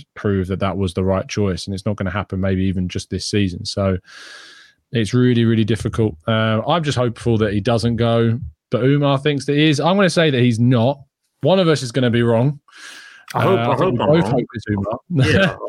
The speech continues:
Speaker 2: of course, of course. Like, I want both
Speaker 1: Yeah.
Speaker 2: of those, those players to stay. But, like, it's interesting when Arsenal come out and apparently say that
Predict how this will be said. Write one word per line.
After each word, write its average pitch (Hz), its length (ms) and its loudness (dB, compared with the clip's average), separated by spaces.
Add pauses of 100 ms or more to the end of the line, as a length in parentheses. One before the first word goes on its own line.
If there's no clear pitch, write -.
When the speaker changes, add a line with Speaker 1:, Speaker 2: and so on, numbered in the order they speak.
Speaker 2:
of 107 120 -10
course, 156 320 -2
of 107 160 -10
course. 127 340 -2
Like, 92 340 -4
I - 80 -8
want 113 240 0
both 107 140 2
Speaker 1:
Yeah. 104 160 2
Speaker 2:
of 95 60 -2
those, 95 340 -4 (100)
those 95 300 -8
players 95 380 -4
to 87 80 -16
stay. 110 260 2
But, 107 260 -2 (380)
like, 117 140 -2
it's 120 120 -8
interesting 120 460 -2
when 107 100 -2
Arsenal 113 400 -2
come 107 220 -4
out 98 260 -2
and 98 120 -6
apparently 95 360 -6
say 98 260 -2
that 90 280 -4